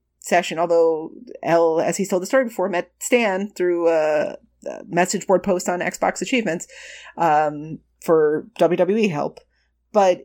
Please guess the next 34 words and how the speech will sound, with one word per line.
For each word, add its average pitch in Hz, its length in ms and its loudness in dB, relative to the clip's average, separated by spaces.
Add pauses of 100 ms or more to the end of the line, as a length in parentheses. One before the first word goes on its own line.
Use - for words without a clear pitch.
(160)
you 202 160 -4
used 220 100 -2
to 220 60 2
have 202 80 -4
to 180 220 -2
make 170 180 -2
a 185 40 -6
forum 233 320 2
post 160 460 -4 (120)
and, 160 680 -4 (300)
you 156 140 -6
know, 147 60 -2
hope 175 180 0
somebody 170 260 2
will 160 100 -2
respond. 180 440 0
Now 165 160 2
you 170 280 0 (260)
put 208 140 4
a 208 40 4
calendar 208 480 0
invite 147 380 -2
pretty 151 220 -2
much 147 340 -4
up, 127 280 -2
and 156 160 -2
whoever 156 280 0
wants 160 300 0
to 160 100 -10
join 147 360 -2
can 160 140 -6
join 190 300 0
you. 151 220 -8
So 156 340 -2